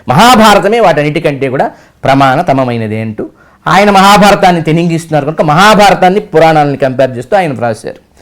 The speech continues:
మనకు ర-, మొత్తం ప్రమాణ ప్రక్రియ అనేటువంటిది ఈ రకంగా మన పెద్దలు మనకు అందించి, నాయనా, ఒక చోట ఒకవేళ ఏదన్నా నువ్వు తప్పుబడినా, మిస్ అయినా, ఇంకొక చోట దాన్ని సమర్థించేటువంటి ఇది ఉంటుంది, ప్రబలంగా ఇది ఉంటుంది అంటూ మనకి నిర్ధారించడం వల్ల ఈ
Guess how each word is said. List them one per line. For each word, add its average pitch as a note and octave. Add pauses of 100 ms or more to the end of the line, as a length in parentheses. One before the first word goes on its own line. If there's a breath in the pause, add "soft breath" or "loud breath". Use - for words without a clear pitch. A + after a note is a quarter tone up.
(280 soft breath)
మనకు G3+
ర-, D#3
మొత్తం D#3 (240)
ప్రమాణ D#3+
ప్రక్రియ C#3
అనేటువంటిది A#2 (300 soft breath)
ఈ B2
రకంగా C#3
మన C3+
పెద్దలు A#2+
మనకు A#2
అందించి, A2+ (320 soft breath)
నాయనా, D#3+ (160)
ఒక D#3+
చోట G#3+
ఒకవేళ G3
ఏదన్నా D#3+
నువ్వు C#3+
తప్పుబడినా, E3
మిస్ D#3+
అయినా, E3
ఇంకొక E3
చోట F3
దాన్ని D3
సమర్థించేటువంటి B2+
ఇది B2
ఉంటుంది, A#2+ (240 soft breath)
ప్రబలంగా C3+
ఇది A#2
ఉంటుంది A2+
అంటూ A#2+ (160)
మనకి D3
నిర్ధారించడం A#2
వల్ల E3+ (420 soft breath)
ఈ B2+